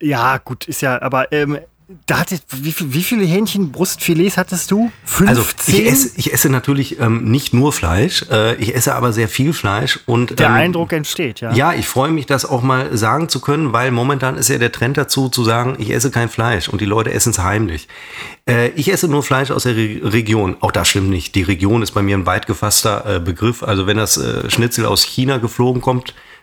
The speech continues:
Speaker 2: äh, und ein Euro kostet, ja, dann wäre ich doch doof, <laughs> das nicht zu nehmen. Etwas
Speaker 1: Seppo.
Speaker 2: überzogen, da, etwas überzogen dargestellt. Ähm, nein, ich hab da, äh, vorgebraten, ähm, weil, äh, einmal musste das auch, äh, zubereitet werden. Es hätte nicht länger lagern dürfen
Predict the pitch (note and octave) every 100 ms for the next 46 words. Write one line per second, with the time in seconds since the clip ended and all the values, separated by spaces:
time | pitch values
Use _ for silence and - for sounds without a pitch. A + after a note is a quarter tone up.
0 | _ - G#2+ G#2 G#2+ A2 G#2 G#2+ G#2+ G2+
1 | B2 B2+ C#3+ C3 D3 C#3+ - G2 F2 F#2+
2 | F#2+ G#2 G#2+ A2+ A2 E2 - D#3+ - -
3 | C#3 C3 G2 - E3 C#3+ - F#3+ F2+ -
4 | E2+ F#3 F#3 E3+ D3+ F3 - D3+ D3 D3
5 | C3+ - C#3 B2 A2 A2+ A2+ - D3 C#3+
6 | B2 - - - - - G#2+ G#2+ G#2 G#2+
7 | G#2 F#2+ - _ _ _ - _ - -
8 | _ _ _ _ _ C#3+ A#3 G3+ F#3+ -
9 | G#3 - E3+ - E3+ G3 F3 A#2 F#2 E2+
10 | F2 - E2 E2 - G2 F#2+ F#2 F#2 F#2+
11 | - - - A#2 G2+ C3 D3 - B2 -
12 | A2 C3+ C3+ E3+ - D3 C3+ C3 B2+ B2
13 | - - - F3+ - F#2 F#2+ G#2 G2+ G#2
14 | C3 F#3 B3+ - G#2+ - B2 B2+ A2 A#2
15 | A#2+ A2+ G#2 A#2+ C#3+ C3 C#3 C#3 G#3